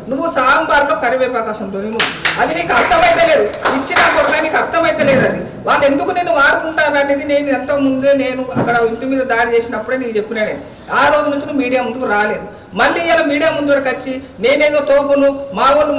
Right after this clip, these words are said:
మాట్లాడరు, నేను మాట్లా-, అసలు నువ్వు ఏంటిది, నీ స్థాయి ఏంటిది, అసలు నువ్వు, నీకు పొజిషన్ ఏంటిది? నువ్వు మా నాయకులు, మా నాయకులు మాట్లాడే వాళ్ళకి ఒక పొజిషన్ ఉన్నది, వాళ్ళు ఒక స్థాయిలో ఉన్నారు. మరి నీకే స్థాయి ఉన్నది? ఒక మహిళ ఉన్న స్థాయి కూడా నీకు, ఇక్కడ మాకున్న స్థాయి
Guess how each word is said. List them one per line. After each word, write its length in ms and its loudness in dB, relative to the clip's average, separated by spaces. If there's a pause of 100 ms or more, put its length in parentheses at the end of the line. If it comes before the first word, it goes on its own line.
మాట్లాడరు, 580 2
నేను 240 2
మాట్లా-, 240 0
అసలు 180 0
నువ్వు 220 -2
ఏంటిది, 340 -2
నీ 160 -2
స్థాయి 420 0
ఏంటిది, 360 0
అసలు 180 -2
నువ్వు, 240 -2
నీకు 240 -8
పొజిషన్ 460 2
ఏంటిది? 280 -2 (380)
నువ్వు 180 0 (100)
మా 60 4 (120)
నాయకులు, 340 0 (100)
మా 140 2
నాయకులు 280 0 (100)
మాట్లాడే 320 0
వాళ్ళకి 180 0
ఒక 120 -4
పొజిషన్ 420 0
ఉన్నది, 200 -4 (600)
వాళ్ళు 220 6
ఒక 120 6 (100)
స్థాయిలో 420 4 (100)
ఉన్నారు. 220 2 (340)
మరి 200 0
నీకే 260 2 (100)
స్థాయి 280 2
ఉన్నది? 240 -2 (640)
ఒక 140 0 (160)
మహిళ 260 0 (480)
ఉన్న 220 -2
స్థాయి 320 -2
కూడా 160 0
నీకు, 240 -6 (240)
ఇక్కడ 200 -2 (120)
మాకున్న 340 -2
స్థాయి 180 -4